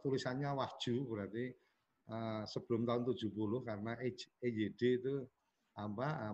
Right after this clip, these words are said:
baru ada di tujuh puluh. <laughs> Ini, ini termasuk angkatan, angkatan-angkatan saya, angkatan-angkatan sepuh. Jadi kalau apa, eh, ulamanya itu pakai U E kan gitu. Nah, tetapi,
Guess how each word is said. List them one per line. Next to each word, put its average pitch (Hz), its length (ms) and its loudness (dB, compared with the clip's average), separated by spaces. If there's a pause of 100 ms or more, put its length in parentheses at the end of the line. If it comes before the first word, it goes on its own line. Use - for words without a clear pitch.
baru 101 240 -2
ada 110 80 -4
di 120 160 6
tujuh 117 380 0
puluh. 101 320 -4
<laughs> 117 100 -2
Ini, 110 140 0 (760)
ini 135 160 2
termasuk 123 400 0
angkatan, 123 640 0 (400)
angkatan-angkatan 123 800 2
saya, 120 400 4
angkatan-angkatan 113 720 -2
sepuh. 123 320 -2
Jadi 113 400 -2 (400)
kalau 110 240 0 (240)
apa, 110 360 -2 (200)
eh, 107 280 -4 (200)
ulamanya 127 640 2
itu 127 160 0
pakai 113 400 -2
U 104 160 -4
E 113 240 2
kan 117 160 -4
gitu. 87 160 -18 (640)
Nah, 160 160 8 (1120)
tetapi, 202 500 6